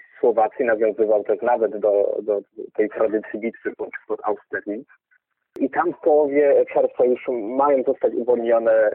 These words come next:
granice pomiędzy tymi trzema państwami i pomiędzy Węgrami.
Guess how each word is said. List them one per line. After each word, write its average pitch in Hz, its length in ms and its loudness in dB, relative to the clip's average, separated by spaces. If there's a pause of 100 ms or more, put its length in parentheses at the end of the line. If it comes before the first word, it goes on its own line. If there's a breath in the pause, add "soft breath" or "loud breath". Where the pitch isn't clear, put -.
(120)
granice 113 560 -2
pomiędzy 104 500 -6
tymi 113 260 -8
trzema - 340 -4
państwami 143 640 -2
i 151 40 -6
pomiędzy 143 460 0
Węgrami. 120 600 0